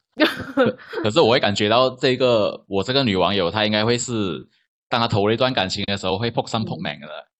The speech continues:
Speaker 2: 就是为她做好一切，因为她常常跟我讲的。
Speaker 1: 嗯。
Speaker 2: 比如说，啊，如果真的有人喜欢我的话，然后我也喜欢他的话，为了他一切都可以。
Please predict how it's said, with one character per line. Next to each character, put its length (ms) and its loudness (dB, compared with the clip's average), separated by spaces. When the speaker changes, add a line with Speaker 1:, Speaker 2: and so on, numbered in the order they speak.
Speaker 2:
就 120 -6
是 80 -4
为 180 0
她 120 -2
做 240 -6
好 200 -6
一 60 -12
切， 220 -2
因 80 -2
为 20 2
她 60 2
常 140 -4
常 100 -2
跟 80 -6
我 80 -4
讲 240 -10
的。 80 -20
Speaker 1:
嗯。 80 -20
Speaker 2:
比 80 -4
如 60 -4
说， 200 -2
啊， 220 -2
如 120 -4
果 120 -2
真 100 -4
的 80 0
有 140 -2
人 180 -4
喜 140 -8
欢 200 -4
我 120 -4
的 80 -4
话， 280 -2
然 120 -2
后 60 0
我 100 2
也 60 0
喜 160 -8
欢 140 -4
他 140 -6
的 100 -6
话， 340 -6
为 80 -2
了 60 0
他 260 -4
一 80 -8
切 280 -2
都 120 -8
可 220 -10
以。 160 -12